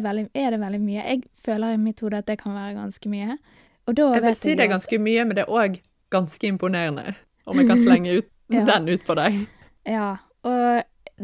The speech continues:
Speaker 1: det er jo, vi har jo snakket i mange episoder om at vi vet hva som er usunt for oss, og vi, er dette bra for meg, og sukker er ikke bra, og jeg, og jeg vet jo det veldig, veldig godt. Og jeg kunne jo på en måte bare latt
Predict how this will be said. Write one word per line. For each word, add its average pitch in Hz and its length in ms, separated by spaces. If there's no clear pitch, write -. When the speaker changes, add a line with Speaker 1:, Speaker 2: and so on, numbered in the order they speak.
Speaker 1:
det 285 80
er 254 300
jo, 233 140
vi 269 160
har 262 140
jo 233 80
snakket 240 340
i 247 60
mange 247 240
episoder 233 400
om 214 180
at - 300
vi 220 100
vet 220 240
hva 214 80
som 208 160
er 196 80
usunt 214 320
for 208 300
oss, 214 260
og 202 60
vi, 208 80
er 208 220
dette 208 180
bra 208 160
for 202 160
meg, 196 240
og 180 160
sukker 226 240
er 226 80
ikke 220 140
bra, 214 140
og - 100
jeg, 240 220
og 208 100
jeg 247 140
vet 240 260
jo 214 80
det 208 140
veldig, 220 240
veldig 214 180
godt. 233 320
Og 240 140
jeg 226 160
kunne 254 240
jo 262 80
på 226 80
en 208 80
måte 214 240
bare 226 160
latt 220 240